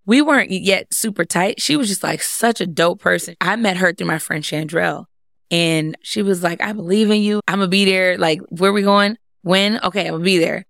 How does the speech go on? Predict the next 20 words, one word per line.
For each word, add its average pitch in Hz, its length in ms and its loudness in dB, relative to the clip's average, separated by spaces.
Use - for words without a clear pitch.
So 202 480 2
the 175 100 4
morning 233 400 2
of, 214 140 4
I 190 80 -2
couldn't 226 280 2
get 180 120 0
a 165 60 -6
hold 240 280 0
of 165 100 0
her. 160 220 -8
So - 180 -2
she 254 160 4
was 233 120 4
flying 185 280 0
in 165 80 -4
from 160 140 -2
a 147 40 -2
different 156 520 -2
city 165 400 -4